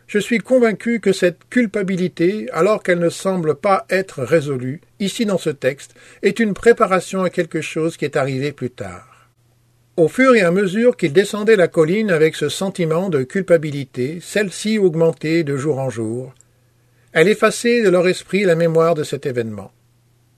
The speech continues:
Et lorsque Pierre est monté, le jour de la Pentecôte, pour prêcher un serment, voici comment celui-ci s'est terminé. Que toute la maison d'Israël sache donc avec certitude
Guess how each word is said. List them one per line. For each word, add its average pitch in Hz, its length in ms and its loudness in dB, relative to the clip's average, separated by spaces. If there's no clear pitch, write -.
Et 139 100 -2
lorsque 196 320 2
Pierre 208 380 6
est 147 60 0
monté, 180 500 0
le 123 140 0
jour 208 160 4
de 208 80 6
la 180 100 6
Pentecôte, 190 560 2
pour 139 160 -2
prêcher 180 320 -4
un 180 100 -4
serment, 131 500 -6
voici 202 320 -2
comment 190 320 2
celui-ci 175 640 -4
s'est 170 240 -4
terminé. 127 580 -6
Que 165 60 4
toute 247 280 0
la 202 120 0
maison 196 340 2
d'Israël 156 640 0
sache - 600 0
donc 165 320 2
avec 165 260 4
certitude 175 800 -2